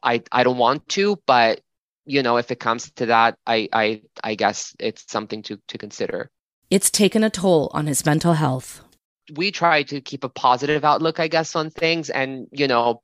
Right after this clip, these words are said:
Speaker 1: but it's hard. And, um, you know, I, I, I, I'm reading all the business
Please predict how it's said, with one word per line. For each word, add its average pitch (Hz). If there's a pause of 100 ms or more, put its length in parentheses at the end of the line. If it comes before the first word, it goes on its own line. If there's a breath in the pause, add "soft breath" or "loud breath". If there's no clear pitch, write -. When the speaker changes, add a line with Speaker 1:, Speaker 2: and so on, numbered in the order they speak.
Speaker 1:
but 139
it's 139
hard. 131 (120)
And, 120
um, 107 (1000 soft breath)
you 202
know, 143
I, 139
I, 143
I, 139
I'm 139
reading 147
all 139
the 135
business 127